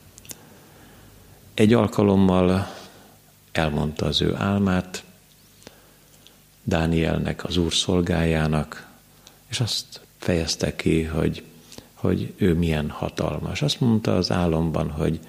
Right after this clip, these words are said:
egy olyan fát láttam, ami az égig ér. Aztán valakik jöttek, és ezt a fát kivágták, pedig rajta telepedtek meg az égi madarak,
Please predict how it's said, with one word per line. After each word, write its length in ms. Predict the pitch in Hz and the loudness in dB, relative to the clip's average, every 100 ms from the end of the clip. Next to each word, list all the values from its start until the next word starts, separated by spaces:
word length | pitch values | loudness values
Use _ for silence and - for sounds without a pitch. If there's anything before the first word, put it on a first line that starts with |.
| - - - - - - | -20 -20 -20 -20 -20 -10
egy 460 | - 82 76 107 - - - - - - - - | -4 -4 -6 -10 -20 -20 -20 -20 -20 -20 -20 -12
olyan 280 | - 82 78 | -4 -2 -2
fát 400 | - 92 78 73 | -6 -4 -4 -2
láttam, 440 | 92 98 - - 92 | -2 -2 -4 -2 0
ami 240 | 90 80 | 0 -2
az 180 | 76 - | -4 -2
égig 420 | 95 87 90 - | 0 0 -2 0
ér. 280 | 87 85 87 - - - - - - - | 2 2 -2 -8 -20 -20 -20 -20 -14 -4
Aztán 600 | 120 - 107 98 98 92 - - - - - - - - - | -4 0 2 2 2 -2 -16 -20 -20 -20 -20 -20 -20 -18 -2
valakik 460 | 92 78 - 80 - | 2 2 0 -4 0
jöttek, 640 | 117 120 - 107 - - - - - | 0 0 0 0 -4 -18 -20 -20 -8
és 100 | - | -4
ezt 200 | 85 82 | -2 -4
a 40 | |
fát 320 | - 78 - | -4 -8 -8
kivágták, 920 | - 104 95 90 - - 80 80 - - - - - - | -2 0 0 -2 -4 -4 -4 -4 -12 -20 -20 -20 -20 -4
pedig 500 | 104 95 95 95 - - - - - - | 0 2 2 0 -10 -20 -20 -20 -20 -12
rajta 460 | - 82 80 80 80 | -4 0 0 -2 -4
telepedtek 680 | - 80 80 78 - 80 - | -2 -2 -2 -6 -6 -8 -6
meg 160 | 73 | -8
az 160 | - - | -8 -6
égi 260 | - 104 104 | -4 -2 -4
madarak, 680 | 95 82 85 80 - - | -4 -2 -2 -4 -8 -20